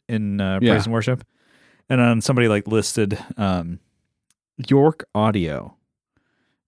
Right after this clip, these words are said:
Speaker 1: And so
Speaker 2: York, as in, like, uh, new?
Speaker 1: The peppermint patty.
Speaker 2: Oh, that York.
Speaker 1: <laughs> Yeah,
Speaker 2: Okay.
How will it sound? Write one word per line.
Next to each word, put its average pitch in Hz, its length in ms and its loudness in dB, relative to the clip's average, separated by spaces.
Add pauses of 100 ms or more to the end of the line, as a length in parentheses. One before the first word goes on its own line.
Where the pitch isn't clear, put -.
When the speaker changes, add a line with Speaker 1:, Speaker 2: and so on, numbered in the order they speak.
(160)
Speaker 1:
And 101 340 2
so 101 160 0
Speaker 2:
York, 110 420 6
as 104 200 4
in, 101 120 6
like, 92 400 2
uh, 90 300 2 (200)
new? 104 460 6
Speaker 1:
The 131 240 2
peppermint 110 480 0
patty. 110 380 0 (720)
Speaker 2:
Oh, 95 260 4
that 92 280 2
York. 98 260 4
Speaker 1:
<laughs> 139 40 2
Yeah, 117 380 2
Speaker 2:
Okay. 170 40 0